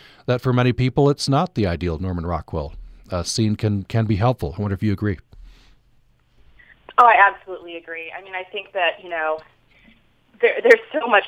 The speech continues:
Speaker 2: therapy in humor and, um, in, in being able to laugh at, you know, sometimes things not being perfect and being able to admit, "Hey, you know, my family is dysfunctional at times." And there was a great, um, S N L skit just this weekend where a family was,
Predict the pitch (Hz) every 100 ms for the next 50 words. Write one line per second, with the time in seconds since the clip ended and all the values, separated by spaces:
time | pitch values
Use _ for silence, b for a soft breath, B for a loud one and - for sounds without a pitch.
0 | - 185 185 185 180 160 - 175 165 160
1 | 151 160 156 156 _ - 165 156 151 151
2 | - 180 _ 190 180 - 220 208 196 208
3 | 214 196 165 175 196 170 151 175 156 151
4 | 160 - 185 185 180 170 - 185 180 180
5 | - 170 165 - 165 - 285 - 208 208
6 | 196 185 180 185 196 180 175 185 220 _
7 | b b - 359 214 165 180 214 190 190
8 | 185 190 190 _ _ 214 233 - 143 135
9 | 147 135 135 - 143 147 B B B B
10 | - 220 220 220 214 220 208 - 180 170
11 | 196 214 185 175 - - 160 - 180 -
12 | 175 - 185 185 156 151 156 - 180 165
13 | 165 - 170 170 160 156